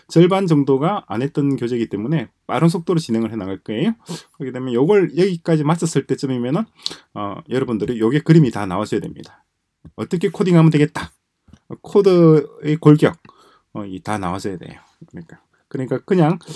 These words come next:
그냥 책을 보고 공부하는 것이 아니라, 어, 이런 것들 다 생각하시면서 수업을 따로 해야 됩니다. 마찬가지로 스마트폰도 한번 생각을 해보죠. 지금 스마트폰, <clears throat>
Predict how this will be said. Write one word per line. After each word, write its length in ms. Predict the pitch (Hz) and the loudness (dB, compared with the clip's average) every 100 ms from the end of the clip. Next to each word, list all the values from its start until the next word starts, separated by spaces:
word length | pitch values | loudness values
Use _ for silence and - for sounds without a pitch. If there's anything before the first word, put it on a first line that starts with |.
| - - | -16 -2
그냥 260 | 196 175 | 2 2
책을 260 | 165 180 175 | 0 0 2
보고 160 | 156 123 | 0 -2
공부하는 280 | 127 139 | -2 0
것이 160 | 147 147 | 0 0
아니라, 340 | 143 107 135 - | -2 -4 -8 -12
어, 300 | 107 95 110 _ _ _ _ _ _ _ _ - | -14 -14 -16 _ _ _ _ _ _ _ _ 2
이런 160 | 196 | 4
것들 240 | 180 156 135 | 4 2 -2
다 80 | 107 | -4
생각하시면서 760 | 175 180 175 190 117 - 180 - _ _ _ - | -2 -2 0 0 -2 -2 -6 -8 _ _ _ -20
수업을 260 | - 127 107 | -6 -6 -4
따로 220 | 120 110 | -6 -4
해야 80 | 104 | -6
됩니다. 280 | 92 - 147 | -10 -14 -10
마찬가지로 260 | 143 202 | -6 -6
스마트폰도 920 | 165 214 226 269 254 233 208 226 233 | -2 -2 -2 -2 0 0 0 0 0
한번 180 | 196 156 | 0 -2
생각을 300 | 160 151 107 | -2 -2 -4
해보죠. 180 | 95 - - - - - - - | -8 -12 -16 -14 -12 -12 -14 -10
지금 200 | 180 196 | -8 -6
스마트폰, 800 | - 196 208 240 226 220 196 165 _ | -2 -2 0 -2 0 0 -2 -6 _
<clears throat> 420 | - 247 226 160 | 2 10 10 8